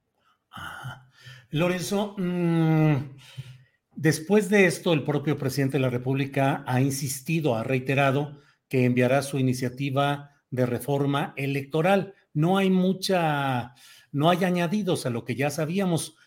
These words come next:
la idea de elegir por voto directo a los magistrados electorales y a los consejeros electorales,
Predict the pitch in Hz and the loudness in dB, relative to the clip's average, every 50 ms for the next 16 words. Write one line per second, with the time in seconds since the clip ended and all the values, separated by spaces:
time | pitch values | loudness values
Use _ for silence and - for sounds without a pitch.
0 | _ _ - 127 120 120 127 139 143 135 139 131 120 117 - - 139 131 - - | _ _ 0 0 2 4 4 4 4 4 4 2 2 0 -2 -4 -4 -4 -2 -2
1 | 131 127 113 127 131 127 135 123 113 113 131 131 131 131 - 135 131 127 - - | -2 -2 -2 -2 -4 -2 -2 -2 -2 0 -2 -2 -2 -2 0 0 0 -2 -4 -12
2 | _ _ _ _ - 120 110 113 107 95 104 113 104 98 - 120 - - - 143 | _ _ _ _ -6 -4 -4 -4 -4 -4 -4 -6 -6 -6 -8 -12 -14 -10 -4 -2
3 | 143 147 151 147 143 - - 127 120 120 - - 131 127 151 160 165 165 160 131 | 0 2 2 2 0 -2 -2 -4 -6 -6 -6 -6 -2 0 0 2 2 2 0 0
4 | 135 120 120 113 - - 117 - - - - 131 127 127 - 123 123 - - 143 | -2 -4 -4 -8 -10 -12 -12 -12 -12 -14 -12 -12 -12 -12 -14 -14 -16 -14 -8 -4
5 | 147 165 180 190 196 202 202 - | -2 0 2 2 2 0 -2 -6